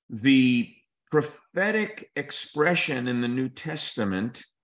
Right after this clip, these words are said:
has a couple of roles to play. One of them, I would argue, is similar to the Old Testament prophet, except that we don't have the authority that the Old Testament prophet had.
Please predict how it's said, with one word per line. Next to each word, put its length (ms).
has 180
a 60
couple 480
of 160
roles 880
to 80
play. 420
One 260
of 100
them, 200
I 140
would 180
argue, 680
is 280
similar 720
to 160
the 160
Old 240
Testament 440
prophet, 360
except 440
that 160
we 100
don't 160
have 220
the 100
authority 640
that 180
the 100
Old 160
Testament 340
prophet 240
had. 200